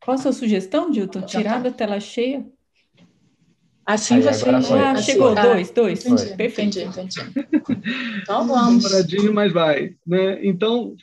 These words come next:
Speaker 4: a gente se propôs, é, o desafio de se colocar numa escrita experimental e da gente dissolver, então, as fronteiras da própria autoria, né?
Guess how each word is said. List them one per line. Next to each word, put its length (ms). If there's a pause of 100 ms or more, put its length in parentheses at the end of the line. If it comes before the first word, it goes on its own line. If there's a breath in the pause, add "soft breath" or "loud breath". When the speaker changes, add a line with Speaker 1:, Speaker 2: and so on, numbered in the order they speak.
Speaker 4:
a 100
gente 280
se 140
propôs, 840
é, 320
o 80
desafio 560
de 120
se 120
colocar 380
numa 140
escrita 760
experimental 960 (380)
e 220
da 140
gente 380
dissolver, 760
então, 480
as 120
fronteiras 680
da 120
própria 400
autoria, 840
né? 240